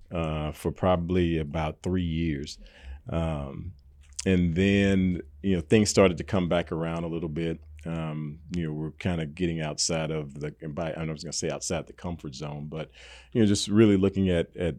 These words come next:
at other markets, trying to do whatever we could to get rid of these old trailers and, and also get our revenues to the point where we could, you know, possibly, um, you know, get an, uh, an extension on our, our extended line or,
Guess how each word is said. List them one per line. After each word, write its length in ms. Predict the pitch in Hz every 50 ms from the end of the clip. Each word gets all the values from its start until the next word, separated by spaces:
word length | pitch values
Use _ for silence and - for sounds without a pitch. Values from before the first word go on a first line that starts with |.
| - -
at 180 | 82 80 73 - -
other 180 | 90 90 85
markets, 420 | 78 78 85 87 90 87 - - -
trying 220 | - - 117 120 110
to 60 | 95
do 160 | 90 98 87
whatever 300 | 87 95 98 101 90 90
we 160 | 85 80 80
could 500 | - - - - 104 90 76 71 60 - -
to 80 | -
get 220 | 67 73 82 78 -
rid 140 | 80 80
of 60 | 73 71
these 180 | 71 71 71 -
old 280 | - 82 80 80 76
trailers 520 | - - 90 80 78 73 67 - - - - _ - - - - - _ _ _ -
and, 400 | 92 92 90 90 85 85 87 -
and 200 | 95 90 85 82
also 760 | - 92 95 98 - - - 101 90 80 80 78 80 80 - - - 104
get 160 | 90 98 190
our 140 | 92 82 82
revenues 500 | 82 95 107 110 101 90 80 78 76 76
to 120 | - - 82
the 80 | 76
point 400 | 73 - - 82 76 78 78 - -
where 220 | 82 85 85 82 78
we 220 | 76 78 80 80
could, 440 | - - - 85 76 76 76 73 71 - _ _
you 120 | - 80
know, 100 | 73 69 - -
possibly, 720 | - - - 123 127 123 - - - - - 131 - - _ _ _ _ _ _ _ _
um, 600 | - 87 82 82 80 76 73 71 71 69 73 - - _ _ _ _ _ _ - -
you 180 | 107 98 90 82
know, 120 | 78 76 82 82
get 140 | 95 92 82
an, 180 | 78 78 80 -
uh, 140 | - 80 78 78 -
an 100 | 87 82
extension 560 | 76 - - - - - 95 85 - - -
on 120 | - 80 78
our, 220 | 73 147 147 - -
our 80 | - 76
extended 480 | 71 - - - 95 87 76 - - -
line 320 | 76 78 78 76 76 76
or, 180 | 69 69 69